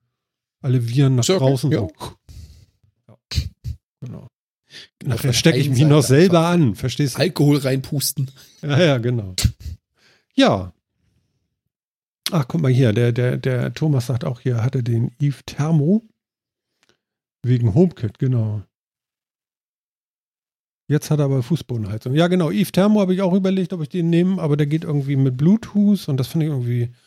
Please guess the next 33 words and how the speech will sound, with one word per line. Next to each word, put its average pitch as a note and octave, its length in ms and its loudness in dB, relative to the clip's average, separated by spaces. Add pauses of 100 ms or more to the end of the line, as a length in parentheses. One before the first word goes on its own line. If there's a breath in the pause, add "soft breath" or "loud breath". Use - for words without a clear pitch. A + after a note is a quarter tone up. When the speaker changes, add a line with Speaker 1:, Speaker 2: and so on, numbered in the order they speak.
(680 soft breath)
Speaker 1:
ja, D#3 540 2
kann D#3 160 -2
man D3 120 0
vielleicht C3 280 -4
auch D3+ 200 -4
bringen, F#3+ 520 -2
aber, C3+ 580 -6 (280)
äh, C3+ 360 -6 (280)
gut, B2 200 0 (260 soft breath)
dieses F3+ 260 6
Ding G3 200 6
hier, F#3 380 6
äh, D3+ 300 4
ist - 140 -4
halt D3+ 200 2
von C3 200 0
Fri-, F3 280 -10
äh, C#3+ 220 4
von, C3 460 0
von B2 420 -4
A C3+ 160 -4
V C#3+ 180 -4
M, F#3+ 220 0
da, D3+ 160 -2
von C3 240 -6
Fritzbox - 540 -6
da C3+ 160 -2
und B2+ 300 -4
das B2 200 -6
ist, - 320 -12
äh, A#2 340 -4 (640)
deutlich D#3+ 460 2
günstiger. A#3 640 4